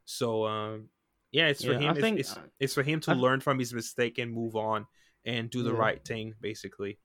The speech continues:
Speaker 2: Yeah, I think nothing's gonna happen to him, and I think nobody. Uh, if,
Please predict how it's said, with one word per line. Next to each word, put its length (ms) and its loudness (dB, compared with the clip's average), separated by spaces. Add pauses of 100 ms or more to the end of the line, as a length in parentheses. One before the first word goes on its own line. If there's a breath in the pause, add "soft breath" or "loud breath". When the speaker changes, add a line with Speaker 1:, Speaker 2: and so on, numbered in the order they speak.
(140)
Speaker 2:
Yeah, 320 -10 (320)
I 80 0
think 160 2
nothing's 360 -2
gonna 180 -8
happen 280 -10
to 120 -8
him, 140 -8 (880)
and 140 6
I 60 6
think 360 2
nobody. 640 4
Uh, 200 4
if, 160 -4